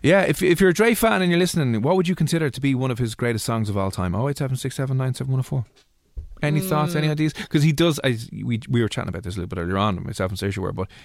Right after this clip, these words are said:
Speaker 1: he did a lot of collabs and crossovers with people where he wouldn't necessarily be the, the title artist on the track, if
Speaker 2: Like,
Speaker 1: you know what I mean?
Speaker 2: I just loved Eminem's song where he's talking about, "Forgot about Dre."
Speaker 1: <laughs> Yeah.
Speaker 2: I love that one.
Speaker 1: I think
Speaker 2: But
Speaker 1: that
Speaker 2: that's
Speaker 1: one's
Speaker 2: not
Speaker 1: called
Speaker 2: Dre himself, but,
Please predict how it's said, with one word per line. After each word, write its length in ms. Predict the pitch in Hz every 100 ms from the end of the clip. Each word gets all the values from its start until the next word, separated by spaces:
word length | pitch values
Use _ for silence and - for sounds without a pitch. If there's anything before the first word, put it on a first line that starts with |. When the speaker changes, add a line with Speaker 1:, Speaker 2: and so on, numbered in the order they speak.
| -
Speaker 1:
he 120 | _ 110
did 240 | - 135
a 80 | 127
lot 200 | 120 110
of 200 | 95 - _ _ -
collabs 300 | 107 98 98
and 100 | 95
crossovers 460 | 101 101 98 95
with 100 | 92
people 220 | 95 92 92
where 180 | 92 87
he 160 | 101
wouldn't 240 | 101 95 92
necessarily 460 | 95 - 92 92
be 160 | 87 92
the, 180 | 90 85 _ _ _
the 80 | -
title 460 | - - 113 113 104
artist 360 | 98 113 - -
on 80 |
the 60 | 101
track, 300 | - 127 127 -
if 40 |
Speaker 2:
Like, 100 | -
Speaker 1:
you 40 | 143
know 60 |
what 80 | 151
I 20 |
mean? 140 | 156 160
Speaker 2:
I 140 | 202
just 160 | 190 190
loved 180 | 185 156
Eminem's 400 | 165 160 151 156
song 200 | 165 151
where 80 | 147
he's 100 | 143
talking 300 | 156 147 151
about, 260 | 139 135 - -
"Forgot 260 | 220 208
about 260 | 156 147 -
Dre." 220 | 196 170 135 -
Speaker 1:
<laughs> 140 | 175
Yeah. 440 | 185 170 143 117
Speaker 2:
I 80 | 180
love 400 | 180 180 180 170
that 180 | 170 147
one. 220 | 147 131 -
Speaker 1:
I 20 |
think 100 | -
Speaker 2:
But 60 | 131
Speaker 1:
that 100 | 196
Speaker 2:
that's 0 |
Speaker 1:
one's 120 | 202
Speaker 2:
not 80 | 214
Speaker 1:
called 100 | 185 185
Speaker 2:
Dre 200 | 190 180
himself, 480 | 160 - 175 160
but, 160 | - 165